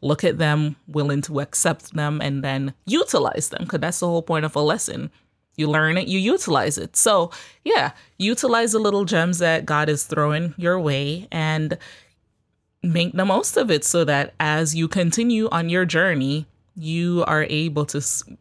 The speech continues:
really see how everything that you thought was against you, everything that you thought was, you know, meant to break you,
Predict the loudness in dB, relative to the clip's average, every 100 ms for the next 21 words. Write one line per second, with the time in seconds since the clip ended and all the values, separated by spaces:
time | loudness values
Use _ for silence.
0 | -8 -2 2 2 2 2 2 0 0 -2
1 | 0 -2 -2 -2 0 0 0 -2 -2 -4
2 | -2 0 0 0 -4 -2 -2 -2 0 0
3 | 0 0 -4 -8 -20 _ _ _ _ -2
4 | 0 0 0 -2 -2 -2 -4 -6 -4 -2
5 | -2 -2 0 0 0 -2 -4 -2 -2 -2
6 | 0 0 -2 -2 -2 -2 0 -2 -4 -4
7 | -4 0 -2 -2 -6 -4 -4